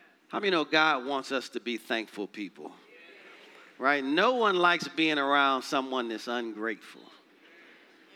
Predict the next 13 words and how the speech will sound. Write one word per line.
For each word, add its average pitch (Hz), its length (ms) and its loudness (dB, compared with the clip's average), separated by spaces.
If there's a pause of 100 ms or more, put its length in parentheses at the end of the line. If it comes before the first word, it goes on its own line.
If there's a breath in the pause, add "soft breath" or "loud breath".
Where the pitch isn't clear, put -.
Am 139 220 0
I 135 80 4
right 143 240 4
or 135 80 0
wrong? 117 300 -2 (840 loud breath)
Right? 160 200 0
You 208 120 4
ever 214 120 4
been 202 180 4
around 185 420 4
just 170 200 0
someone 165 360 2
that's 135 200 -4